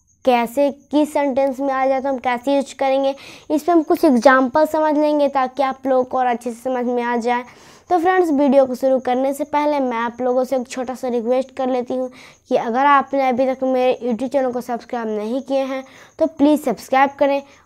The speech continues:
और साथ में बेल आइकन को भी प्रेस करना ना भूलें ताकि मैं कोई न्यू वीडियो अपलोड करूँ तो आपको नोटिफिकेशन मिलते रहे। तो चलिए वीडियो को हम शुरू करते हैं।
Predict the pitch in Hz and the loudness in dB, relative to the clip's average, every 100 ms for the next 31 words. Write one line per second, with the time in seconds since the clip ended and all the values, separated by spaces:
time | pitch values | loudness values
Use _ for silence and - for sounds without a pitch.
0 | - 262 - 269 294 294 285 285 208 220 | -8 -8 0 4 4 2 2 2 2 4
1 | 269 294 269 262 285 - 262 254 247 247 | 4 4 2 2 -2 0 2 2 0 -2
2 | 254 - 240 240 240 240 226 214 220 233 | -2 -4 -2 -2 -2 -2 -2 -2 -4 -2
3 | 262 254 294 262 247 240 233 202 226 208 | -2 0 0 0 0 0 0 0 0 -2
4 | 214 196 - 233 330 349 - - - 240 | -4 -8 -2 0 0 -2 -12 -12 -4 -4
5 | 240 240 226 233 233 226 240 233 311 277 | -2 -2 -2 -4 -6 -4 -4 -2 0 2
6 | 233 226 240 226 220 302 339 277 277 294 | 0 -2 -2 -4 -2 0 2 2 2 0
7 | 311 339 330 269 254 247 220 208 214 170 | 0 -2 -2 -2 -2 -2 -4 -6 -12 -14
8 | 180 | -18